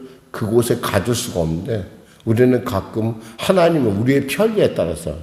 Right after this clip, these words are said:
그러니까 우리의 편리에 따라 한다는 것 안에는 사실은 그것이 바로 우리의 우상이라는 것을 우리는 알아야 돼요. 서-, 신앙은 절대적으로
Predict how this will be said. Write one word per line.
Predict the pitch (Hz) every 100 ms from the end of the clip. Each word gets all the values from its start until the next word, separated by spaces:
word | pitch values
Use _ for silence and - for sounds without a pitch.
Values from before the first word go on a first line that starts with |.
| -
그러니까 | - 156
우리의 | 151 202 208
편리에 | - 208 202 175
따라 | 185 151 135
한다는 | 131 117 117
것 | 113 107
안에는 | 90 90 98 139 185
사실은 | 80 120 117 139 151 - - - -
그것이 | - 117 139 143
바로 | 120 113
우리의 | 107 - 98 107 101 - -
우상이라는 | 180 165 185 185 180 165 110 95 85
것을 | 90 - 80 - - _ _ _
우리는 | 101 98 101
알아야 | - - 90 104 98
돼요. | 80 78 73 - - _ _ _ _ _ 120
서-, | 120 - 214
신앙은 | - - - - 226 202 185 202
절대적으로 | 170 160 160 131 117 131 143 92